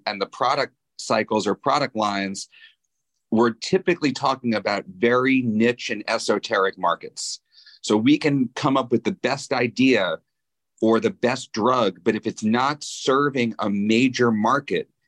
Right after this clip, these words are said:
it's very unlikely that anyone outside of a healthcare dedicated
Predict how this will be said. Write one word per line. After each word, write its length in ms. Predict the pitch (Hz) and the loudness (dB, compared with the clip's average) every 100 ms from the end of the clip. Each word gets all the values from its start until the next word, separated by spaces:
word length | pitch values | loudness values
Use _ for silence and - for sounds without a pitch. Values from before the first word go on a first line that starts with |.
| _ | _
it's 200 | 117 - | -2 -2
very 500 | 90 87 120 123 139 131 | -6 0 2 2 2 2
unlikely 520 | 127 117 127 139 113 | 2 4 2 0 0
that 200 | 98 92 - | 0 -2 -2
anyone 400 | 120 127 127 123 | 0 2 2 0
outside 400 | 113 117 117 107 | -2 -2 -2 -4
of 100 | 101 | -4
a 60 | |
healthcare 480 | 101 113 110 120 101 | -2 -2 -2 -4 -2
dedicated 640 | 107 107 110 117 104 104 | -2 -2 -4 -4 -2 -4